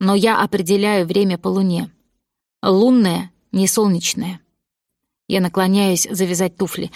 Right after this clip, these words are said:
Сейчас они полегче, с целомудренными прорезями. Впрочем, дерзких босоножек нам не видать. Тяжело нагибаться. Несмотря на упражнения, тело моё постепенно заклинивается, отказывает.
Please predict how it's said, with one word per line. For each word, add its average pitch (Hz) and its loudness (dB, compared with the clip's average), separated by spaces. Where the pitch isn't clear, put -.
Сейчас - -2
они 190 2
полегче, 190 -4
с - -12
целомудренными 180 0
прорезями. 175 -2
Впрочем, 190 -2
дерзких 190 -2
босоножек 180 -2
нам 160 -2
не 160 -4
видать. 170 -10
Тяжело 214 2
нагибаться. 180 -2
Несмотря 185 -2
на 180 0
упражнения, 180 0
тело 196 -2
моё 175 0
постепенно 190 -2
заклинивается, 175 0
отказывает. 185 -6